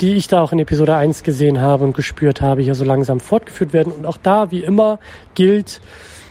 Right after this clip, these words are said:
man muss da wirklich das Unkraut jäten, man muss da mit der Heckenschere ganz stark beigehen, um da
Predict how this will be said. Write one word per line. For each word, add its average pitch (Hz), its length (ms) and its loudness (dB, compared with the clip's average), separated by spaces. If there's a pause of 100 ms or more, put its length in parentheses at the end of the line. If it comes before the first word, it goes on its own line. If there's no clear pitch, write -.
man 156 180 2
muss 208 360 -2
da 185 240 2
wirklich 196 460 -2
das 165 180 -2
Unkraut 185 880 0
jäten, 175 540 0
man 156 100 2
muss 185 180 -2
da 180 120 0
mit 170 120 -4
der 147 100 -2
Heckenschere 175 580 -2
ganz 175 500 -4
stark - 480 -4
beigehen, 170 480 2
um 160 240 0
da 151 240 2